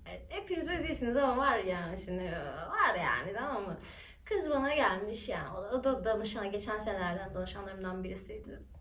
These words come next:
Kız diyor ki, "Ben," diyor, "aşığım geçmiştekine, o bana dönmek istiyor ama onun durumu yok. Ee, benim hayatımda bulunan adamın," diyor, "durumu var, parası var, bana yani kredi kartı falan veriyor yani, hani her şeyimi karşılıyor.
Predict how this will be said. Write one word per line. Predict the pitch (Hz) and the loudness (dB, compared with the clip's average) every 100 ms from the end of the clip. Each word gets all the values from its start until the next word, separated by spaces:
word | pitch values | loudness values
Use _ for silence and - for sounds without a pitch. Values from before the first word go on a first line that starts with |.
| - - - - | -20 -20 -20 -16
Kız | - 330 285 | -8 -4 -2
diyor | 349 427 | 0 0
ki, | - 240 196 | 2 4 4
"Ben," | 240 277 262 | 4 4 4
diyor, | 240 240 | 4 4
"aşığım | 240 247 - 262 | 4 2 2 2
geçmiştekine, | 208 190 - - - 180 202 233 269 - | 2 0 -4 -8 -8 -6 -4 -2 -2 0
o | 226 226 | 0 2
bana | 214 220 220 | 0 2 2
dönmek | 202 196 220 214 | 2 0 0 -2
istiyor | - - - 175 - | -6 -8 -6 -6 -4
ama | 220 | -2
onun | 226 254 202 | 2 4 4
durumu | 202 196 196 | 0 0 0
yok. | 180 185 - - - - - - | 0 -2 -6 -14 -16 -14 -10 -4
Ee, | 196 196 185 | 0 2 2
benim | 247 277 | 2 4
hayatımda | 247 226 226 240 240 240 214 | 2 0 -2 0 2 2 0
bulunan | 220 226 226 | 2 2 2
adamın," | 185 196 208 214 208 | -2 0 0 0 2
diyor, | 202 196 | 2 2
"durumu | 208 208 220 208 185 | 0 0 0 0 0
var, | 92 185 | -2 -6
parası | - 214 196 - 202 | -4 -4 -4 -4 -4
var, | 190 180 165 | -2 0 0
bana | 202 208 202 | 0 0 0
yani | 185 202 196 | -2 -2 -4
kredi | 226 208 | -2 -2
kartı | 208 202 202 - | -2 -4 -6 -6
falan | 208 202 202 | -2 -2 -2
veriyor | 190 185 180 | -4 -4 -4
yani, | 185 190 202 | -4 -6 -4
hani | 202 202 | -2 0
her | 208 214 | 0 -2
şeyimi | - 202 202 | -4 -4 -6
karşılıyor. | - 208 202 220 240 | -8 -6 -6 -4 -4